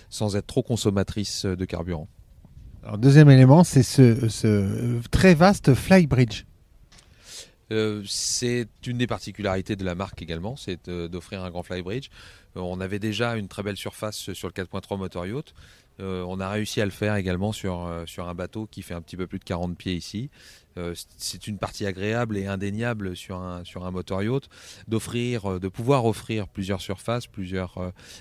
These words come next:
Speaker 1: plusieurs zones de jeu, c'est, c'était essentiel à mon avis.
Speaker 2: Et également le,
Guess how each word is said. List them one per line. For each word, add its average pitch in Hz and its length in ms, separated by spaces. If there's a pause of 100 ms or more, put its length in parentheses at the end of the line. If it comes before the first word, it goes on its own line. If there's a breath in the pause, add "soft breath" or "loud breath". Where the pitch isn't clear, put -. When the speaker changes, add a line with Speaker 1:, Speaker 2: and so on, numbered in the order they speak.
(100)
Speaker 1:
plusieurs 92 300
zones 101 180
de 98 120
jeu, 101 280
c'est, 95 240
c'était - 280
essentiel 92 460
à 87 60
mon 82 120
avis. 80 260 (1040)
Speaker 2:
Et 135 260
également 156 540
le, 117 440